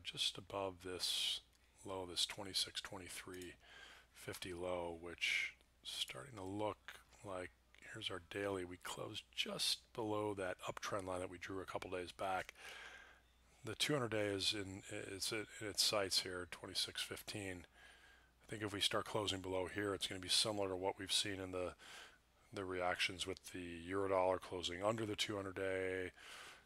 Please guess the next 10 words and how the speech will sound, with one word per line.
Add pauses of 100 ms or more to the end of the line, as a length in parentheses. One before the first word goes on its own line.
(140)
dollar
yen (140)
approaching
it, (160)
cable
approaching
its
two
hundred
day.